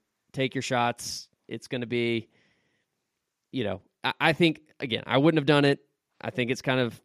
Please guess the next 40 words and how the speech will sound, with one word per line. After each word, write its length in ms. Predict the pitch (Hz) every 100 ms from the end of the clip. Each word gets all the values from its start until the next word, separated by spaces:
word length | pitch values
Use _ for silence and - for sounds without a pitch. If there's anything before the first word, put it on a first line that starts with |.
| -
goofy, 560 | 127 127 123 120 110 - -
and 640 | 117 117 113 110 110 - -
at 120 | 117
the 80 | -
same 220 | 120 113
time, 200 | 117 110
I 80 | 113
just 160 | 113 -
kinda 220 | 120 113
hope 220 | 120 110
that 120 | 113
now 160 | 117 117
that 60 | 110
Ja's 260 | 117 117
back 220 | 120 117
on 80 | 101
the 60 | -
floor, 460 | 127 120 117 110 _ _ -
we 100 | 104
can, 240 | 117 107 - _
we 120 | 131
can 100 | 117
stop 300 | 104 123 120 -
talking 360 | 123 110 117
about 340 | 110 110 110 -
everything 420 | 117 113 110 107
else 280 | 107 107 -
and 200 | 113 107
start 280 | - 104 110
just 180 | 113
talking 320 | 117 104 110 107
about 320 | 104 104 - _ _
his 180 | 117 107
performance 540 | 120 - 110 104 104
as 120 | 104
we 180 | 104 107 -
move 200 | 110 98
into 160 | 101
the 60 | -
playoffs. 520 | 101 101 92 -